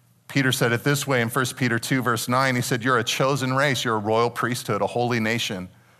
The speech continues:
a people for God's own possession, that you may proclaim the excellencies of him who called you out of darkness into his marvelous light." Now,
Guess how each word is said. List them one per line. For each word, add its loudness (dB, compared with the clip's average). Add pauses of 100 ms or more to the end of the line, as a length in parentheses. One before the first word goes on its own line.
(240)
a -2
people 0
for -2
God's 4
own 0
possession, -2 (540)
that 2
you 2
may 2
proclaim 0 (600)
the -2
excellencies -2 (420)
of -2
him 0
who -4
called 0
you -4
out 2
of -8
darkness -4 (100)
into -8
his -14
marvelous -10
light." -16 (1200)
Now, 2